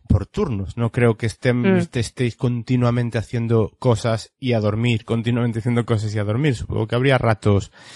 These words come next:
Speaker 1: o diga, horas muertas, vamos. ¿Cómo
Speaker 2: Sí.
Speaker 1: las ampliabais?
Speaker 2: A dormir y a comer,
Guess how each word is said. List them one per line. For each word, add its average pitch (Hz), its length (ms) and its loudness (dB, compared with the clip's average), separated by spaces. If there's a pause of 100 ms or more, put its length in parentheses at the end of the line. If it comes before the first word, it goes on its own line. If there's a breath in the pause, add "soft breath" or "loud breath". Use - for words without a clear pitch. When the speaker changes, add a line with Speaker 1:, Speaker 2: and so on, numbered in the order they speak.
(340 loud breath)
Speaker 1:
o 131 160 2
diga, 131 300 2
horas 185 280 2
muertas, 98 460 2
vamos. 110 360 -2 (560 loud breath)
¿Cómo 160 140 2
Speaker 2:
Sí. 180 60 2
Speaker 1:
las 135 180 2
ampliabais? 101 840 0 (280)
Speaker 2:
A 190 120 2
dormir 190 400 2
y 240 40 4
a 214 80 2
comer, 165 400 0